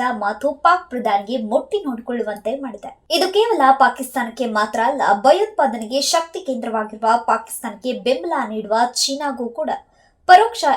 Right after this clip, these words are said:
ಎಚ್ಚರಿಕೆಯಾಗಿತ್ತು. ಈ ನಡುವೆ ಚೀನಾಗೂ ಕೂಡ ಪಾಕಿಸ್ತಾನದ ಗೋಸುಂಬೆ ಆಟದ ಅರಿವಾಗಿದೆ. ಆಪರೇಷನ್ ಸಿಂಧೂರದ ಸಮಯದಲ್ಲಿ ಚೀನಾ ಪರೋಕ್ಷವಾಗಿ ಪಾಕಿಸ್ತಾನಕ್ಕೆ ಸಹಾಯ ಮಾಡಿತ್ತು. ಆದರೆ ಚೀನಾಗೆ ಇದೀಗ ತನ್ನ ತಪ್ಪಿನ ಅರಿವಾಗ್ತಿದೆ.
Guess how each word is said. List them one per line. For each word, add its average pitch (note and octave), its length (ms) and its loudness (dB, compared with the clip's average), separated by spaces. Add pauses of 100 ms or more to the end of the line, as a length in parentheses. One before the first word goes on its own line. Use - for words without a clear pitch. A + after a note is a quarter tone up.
ಎಚ್ಚರಿಕೆಯಾಗಿತ್ತು. A3+ 1160 -8
ಈ G4 140 4
ನಡುವೆ G#4+ 420 0
ಚೀನಾಗೂ G4+ 520 0
ಕೂಡ D4 200 -2 (100)
ಪಾಕಿಸ್ತಾನದ B3 720 -2 (100)
ಗೋಸುಂಬೆ D4+ 640 2
ಆಟದ C#4+ 280 -2 (240)
ಅರಿವಾಗಿದೆ. C4+ 680 -4 (320)
ಆಪರೇಷನ್ G#4+ 560 4
ಸಿಂಧೂರದ D#4 580 -2 (200)
ಸಮಯದಲ್ಲಿ A#3+ 500 -4
ಚೀನಾ G4+ 440 -4
ಪರೋಕ್ಷವಾಗಿ B3+ 840 -2
ಪಾಕಿಸ್ತಾನಕ್ಕೆ C4 840 0
ಸಹಾಯ C4 480 -2
ಮಾಡಿತ್ತು. G#3+ 380 -12 (560)
ಆದರೆ B3+ 360 4
ಚೀನಾಗೆ G#4 480 -4
ಇದೀಗ C4+ 420 -2
ತನ್ನ A#3 300 -2
ತಪ್ಪಿನ D#4+ 480 0 (200)
ಅರಿವಾಗ್ತಿದೆ. A3+ 800 -2